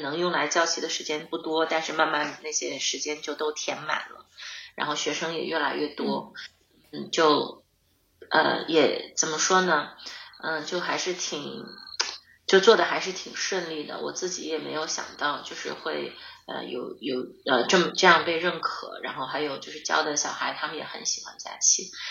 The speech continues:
Speaker 1: 而且我其实除了教他们下棋技术上的东西以外，其实我，嗯，还有另外一个，呃，怎么说呢？嗯，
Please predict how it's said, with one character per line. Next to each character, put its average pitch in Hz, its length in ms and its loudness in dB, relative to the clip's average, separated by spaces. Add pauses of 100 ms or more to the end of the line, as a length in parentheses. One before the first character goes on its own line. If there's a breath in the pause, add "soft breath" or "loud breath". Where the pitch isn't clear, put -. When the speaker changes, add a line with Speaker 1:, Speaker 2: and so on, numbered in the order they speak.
(280 loud breath)
Speaker 1:
而 156 100 2
且 196 120 6
我 165 260 6
其 - 200 4
实 208 200 4 (200 loud breath)
除 180 160 4
了 208 100 6
教 202 240 4
他 196 180 -4
们 170 320 -10 (140)
下 180 220 0
棋 147 400 0
技 208 200 -6
术 185 120 -6
上 170 180 -6
的 156 80 -8
东 156 200 -10
西 156 200 -4
以 - 60 -10
外， 156 200 -2
其 - 140 -6
实 185 100 -4
我， 156 300 -4 (320 loud breath)
嗯， 147 420 -10 (240)
还 - 160 0
有 170 160 4
另 185 220 -2
外 185 180 2
一 156 80 -8
个， 160 80 -2 (680)
呃， - 340 -10
怎 - 140 -8
么 - 100 -8
说 175 180 -2
呢？ 156 220 -2 (720 loud breath)
嗯， - 540 -8